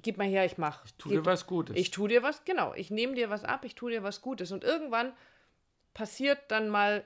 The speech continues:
Speaker 1: etwas Unvorhergesehenes und ich, ich hab früher mich immer um, um, um die Finanzen und was weiß ich was gekümmert und als ich dann ausgefallen bin, war mein Partner nicht mehr in der Lage, das zu machen, weil er überhaupt gar nicht wusste, wie.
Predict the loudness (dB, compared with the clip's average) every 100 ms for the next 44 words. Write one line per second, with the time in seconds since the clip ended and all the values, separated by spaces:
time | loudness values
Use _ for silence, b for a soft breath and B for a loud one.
0 | -4 -4 -2 -2 -2 0 0 2 2 0
1 | -2 -2 -2 -4 -8 -10 B B B _
2 | -10 -6 -6 -2 -2 -2 -10 -18 -16 -16
3 | -18 -20 -4 4 4 4 -2 0 0 0
4 | -2 -4 B B B -6 -4 -4 -4 -6
5 | -4 -4 -2 2 0 0 -2 -4 -4 -6
6 | -6 -6 -8 -8 -4 -2 0 -2 -2 -4
7 | -2 -4 -2 -2 -4 -4 -2 -2 -2 -2
8 | -2 -2 -2 -2 -2 -4 -2 -2 0 2
9 | 2 2 -2 -4 -4 -4 -2 0 2 2
10 | 0 -4 -4 -8 -10 -8 -4 -6